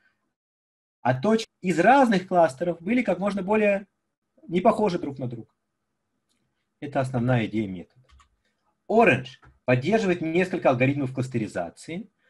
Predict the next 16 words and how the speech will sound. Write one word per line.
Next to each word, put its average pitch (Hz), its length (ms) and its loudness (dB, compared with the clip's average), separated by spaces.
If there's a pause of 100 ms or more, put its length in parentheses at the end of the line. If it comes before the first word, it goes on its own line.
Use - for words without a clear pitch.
(160)
но 165 120 -6
мы 240 320 -2
изучили 175 340 -4
только 170 640 -8
два. 117 320 -8 (260)
K-means 202 440 0 (200)
и 185 280 -10
иерархический 131 560 -6
кластеринг. 104 500 -14 (960)
У 131 120 -4
каждого 190 460 4
из 113 60 -2
этих 120 240 -4
методов, 190 340 -6
как 131 180 -8
обычно, 156 440 -8